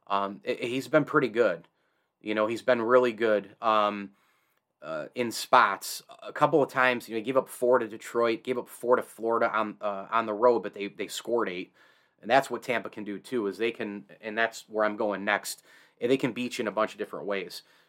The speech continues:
Um, you know, Vasilevskiy, won-, you know, gave up a goal against the Blue Jackets, uh, gave up one against Toronto. It was a great performance by him. They scored eight in that one.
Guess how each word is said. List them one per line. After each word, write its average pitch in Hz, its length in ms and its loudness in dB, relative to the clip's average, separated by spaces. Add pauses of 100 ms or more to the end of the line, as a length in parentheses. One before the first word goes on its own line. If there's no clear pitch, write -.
(160)
Um, 92 380 -10 (160)
you 117 120 -6
know, 110 140 2
Vasilevskiy, 117 680 0
won-, 104 260 -2
you 110 80 -4
know, 104 80 0
gave 107 180 -4
up 104 120 -6
a 104 40 -6
goal 110 260 0
against 101 400 -8
the 101 60 -16
Blue 120 180 -2
Jackets, 110 640 -2 (400)
uh, 95 200 -4
gave 107 240 -4
up 104 180 0
one 110 280 2
against 101 320 -4
Toronto. 104 320 2
It - 20 -4
was 95 120 -8
a 90 40 -18
great 101 360 -4
performance 110 460 -6
by 101 160 -4
him. 104 140 -6
They 98 100 -10
scored 117 340 -4
eight 107 200 -10
in 101 100 -14
that 110 200 -4
one. 101 160 -8